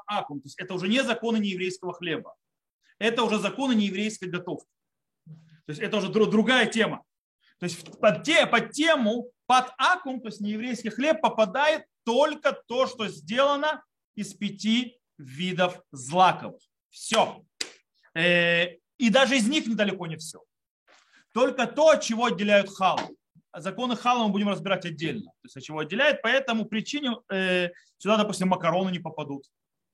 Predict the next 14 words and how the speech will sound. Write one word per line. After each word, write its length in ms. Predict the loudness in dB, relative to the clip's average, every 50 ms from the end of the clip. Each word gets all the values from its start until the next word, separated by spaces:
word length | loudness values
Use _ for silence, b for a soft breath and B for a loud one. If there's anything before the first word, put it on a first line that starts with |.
| _ _
Макароны 360 | -14 -10 -4 0 2 2 2 2
не 60 | -2
подходят 440 | -4 -6 -8 -6 -6 -6 -6 -4 -6
под 140 | -8 -8
статус 320 | -2 -2 0 0 -2 -6 -10
хлеба. 340 | -8 -6 -4 -4 -4 -4 -6
Макароны 400 | -6 -6 -4 -2 0 0 0 -2
попадают, 320 | -4 -6 -6 -8 -10 -10
потому 200 | -10 -10 -10 -10
что 100 | -10 -10
они 80 | -12 -8
сделаны 280 | -6 -6 -6 -6 -6
из 80 | -8 -8
злаковых, 460 | -6 -4 -4 -4 -6 -8 -10 -10